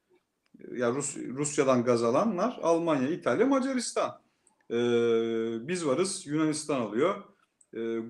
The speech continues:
Almanya'nın gaz ihtiyacının yarısı buradan ama adam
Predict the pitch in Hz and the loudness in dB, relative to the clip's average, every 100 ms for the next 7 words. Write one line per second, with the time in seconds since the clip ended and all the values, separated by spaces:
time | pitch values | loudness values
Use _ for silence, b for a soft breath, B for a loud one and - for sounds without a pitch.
0 | 117 139 160 156 156 147 160 160 156 165 | -2 0 4 4 4 4 2 2 -2 0
1 | 151 156 147 170 175 - 117 110 143 226 | 0 0 2 2 0 -2 -6 -2 0 0
2 | 226 135 147 135 151 151 127 | -2 -4 0 0 0 -2 -6